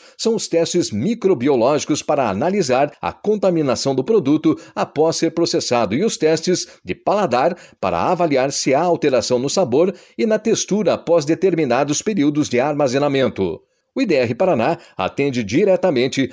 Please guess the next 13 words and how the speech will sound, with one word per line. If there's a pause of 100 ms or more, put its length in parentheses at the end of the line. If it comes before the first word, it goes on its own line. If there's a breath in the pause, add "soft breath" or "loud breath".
cerca
de
trezentos
produtores
de
pinhão
atualmente, (280 loud breath)
com
cem
mil
mudas
enxertadas
plantadas